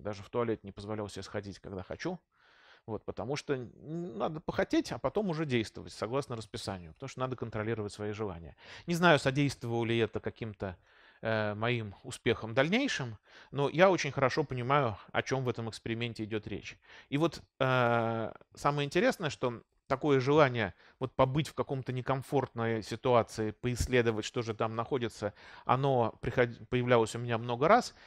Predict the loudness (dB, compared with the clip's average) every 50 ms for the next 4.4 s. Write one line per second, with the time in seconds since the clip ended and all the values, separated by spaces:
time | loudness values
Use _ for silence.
0 | -20 -16 _ -6 -2 -2 0 2 4 4 4 4 4 0 0 0 -2 -2 2 4
1 | 4 2 4 2 2 2 4 4 2 6 8 6 6 6 4 -4 -8 -6 -4 -2
2 | 0 4 4 4 4 4 0 -6 -2 -2 -2 0 0 -4 -4 -4 -4 -6 -4 -4
3 | -6 -6 -6 -8 -10 -10 -8 -2 0 0 0 0 -2 -2 0 2 2 2 2 2
4 | -2 -4 -6 -2 -2 -2 -2 -2